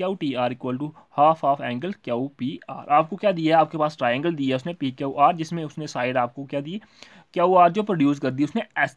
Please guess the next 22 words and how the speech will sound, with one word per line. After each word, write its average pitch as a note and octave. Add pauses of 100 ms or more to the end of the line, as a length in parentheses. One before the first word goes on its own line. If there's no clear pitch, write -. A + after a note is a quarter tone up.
तक, -
ठीक F#3
है, B3+
ये F3
वाला D#3+
लाइन C#3+
उसने F3+
प्रोड्यूस C#3+
कर C3
दी C#3
एस D#3
तक। A#3 (540)
ये D#3+
लाइन A3+
जो G3 (160)
क्यू G3+
टी G#3
है G3
ये A3+
बाइसेक्टर E3
है G#3
एंगल F3+